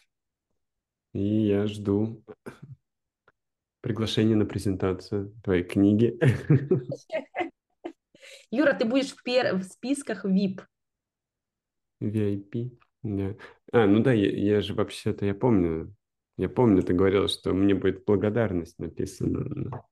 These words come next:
Speaker 2: Конечно, да-да-да, я подпишу, я, э, когда буду книгу презентовать, там вот в начале пишется, а: «Хочу особая благодарность, Юра, это будет тебе в первую очередь за то, что ты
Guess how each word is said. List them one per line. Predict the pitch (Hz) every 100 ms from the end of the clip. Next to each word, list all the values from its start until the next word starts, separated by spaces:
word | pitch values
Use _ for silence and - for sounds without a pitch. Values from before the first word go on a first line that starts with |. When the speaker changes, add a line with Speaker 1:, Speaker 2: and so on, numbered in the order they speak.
| -
Speaker 2:
Конечно, | 226 220 262 196 - 196 170
да-да-да, | 196 185 196 202
я | 190 196
подпишу, | 196 190 - 233 220
я, | 190 202 214 196 -
э, | - -
когда | 185 190 208
буду | 190 185 190 175
книгу | 175 196 202 175
презентовать, | 185 185 180 170 170 196 285 302 _ _ _ _
там | 165
вот | 170 170 -
в |
начале | 165 175 190 202 165 160
пишется, | - 262 202 - 170
а: | 156 156 147 143 147 127 _ _
«Хочу | - 180 220 196
особая | 180 - 262 233
благодарность, | 190 196 185 175 214 254 180 - -
Юра, | 170 143
это | 139 165
будет | 208 196 190 190 -
тебе | _ 175 139 156 143 127 _
в |
первую | 208 196 165
очередь | 175 202 165 156
за | 185
то, | 190 208 240
что | - 170
ты | - 233